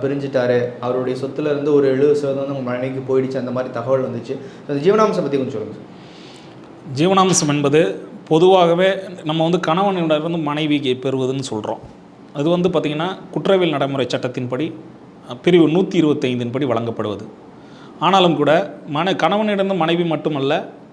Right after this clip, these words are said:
Speaker 2: பிள்ளைகளிடமிருந்தும் பெற்றோர், பெற்றோரிடமிருந்து பிள்ளைகள், இப்படி பலதரப்பட்ட, அதாவது வாழ்வு-, அது வாழ்வாதாரத்திற்காக வழங்கப்படுவது, அதை தான் ஜீவனாம்சம் நம்ம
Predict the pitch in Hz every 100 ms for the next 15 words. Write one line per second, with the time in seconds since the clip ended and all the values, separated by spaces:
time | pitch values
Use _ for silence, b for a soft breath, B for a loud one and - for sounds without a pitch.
0 | B B - 180 214 202 185 170 180 180
1 | 127 151 139 - - - - - - -
2 | - - - - - 170 185 208 196 170
3 | 165 175 151 151 147 127 101 113 143 185
4 | 170 151 170 180 170 156 156 151 143 143
5 | 143 147 165 165 151 175 185 160 139 151
6 | 180 185 170 156 156 143 151 143 139 131
7 | 123 123 147 196 165 175 190 160 151 165
8 | 160 147 143 135 120